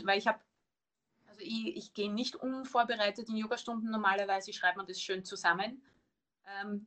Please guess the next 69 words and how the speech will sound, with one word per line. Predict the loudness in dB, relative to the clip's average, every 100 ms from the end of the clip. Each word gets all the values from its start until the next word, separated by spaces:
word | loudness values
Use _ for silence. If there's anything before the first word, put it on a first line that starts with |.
| _
und | -4 0
im | 4
Endeffekt | 2 2 -2 -2
wird's | -4 -4 0
nie | 0 2 0 2
das, | 4 4 2
was | -2 -2
ich | -4
geplant | -4 2 2 2
gehabt | -4 -2
hab, | 0 2
weil, | 2 2 2 -2 0
äh, | 0 0
je | -4 -4
nachdem, | 0 0 -2 _ _ -4 -4
wie | -2
die | 2
Leute | 2 2 0
an | -2
dem | -2
Tag | -2 -6
drauf | 0 0 0
sind, | 2 2 2 -2
wird | -2
dann | -2 0
halt | 0
alles | 2 0 0
über | 0
den | 4
Haufen | 2 2 -2
gehauen | 2 4 4
und | 0 -10
es, | -12 -16 _ _ _ _
ich | -14 2
bleib | 6 6 4
bei | 4
meiner, | 6 8 8 8 6 6
bei | 4
meiner | 6 6
Outline, | 4 4 4 4 2 -2
aber | 4 6 8 6
es | 2 -2
wird | 0
ganz | 6 6 4
was | 2
anderes, | 2 2 -6
als | -6
was | -4 -4
ich |
glaubt | 0 0 4
hab, | 2 2 -2
weil | 0 2
ich | 2
halt | 2
einfach | 2 -2
merk, | 2 6 6 6
heute | 2 2
funktioniert | -10 -8 -6 -8
das | -10
nicht | -8 -6 -6
oder | -4 -2
heute | -2
funktioniert's | -6 -14 -12 -12
viel | -12 -4
besser, | -4 -2 -2
als | -2
was | -6
ich | -4
glaub. | 0 0